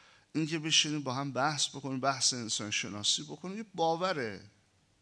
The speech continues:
باوره باید ایجاد بشه دیگه. حالا ما اگر بریم سراغ بحث‌های در واقع سلوکی، وقت اون موقع شاید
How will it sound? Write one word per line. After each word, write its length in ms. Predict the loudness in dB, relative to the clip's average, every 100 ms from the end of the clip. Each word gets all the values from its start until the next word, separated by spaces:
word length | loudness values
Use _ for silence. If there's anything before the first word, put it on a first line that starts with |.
| -16 -6 2
باوره 400 | 4 4 4 2
باید 240 | 0 -2
ایجاد 360 | -6 -8 -8 -8
بشه 240 | -12 -10
دیگه. 220 | -10 -6
حالا 400 | -2 0 0 -4 -14 -20 -20 -20 -20 -20 -20 -20 _ -10
ما 560 | -2 2 2 2 0 -4 -6 -2
اگر 300 | 2 2 2
بریم 280 | 0 -2
سراغ 420 | 0 0 0 -2 -2
بحث‌های 1040 | 0 2 0 -2 -2 -2 0 -2 -2 -4
در 220 | -4 -4
واقع 560 | -4 -6 -4 -6 -6 -10 -14 -20 _ _ -6
سلوکی، 760 | -2 0 0 -2 -4 -6 -6 -8 -6
وقت 200 | -6 -6
اون 160 | -4 -4
موقع 300 | -4 -4 -4
شاید 420 | -4 -4 -4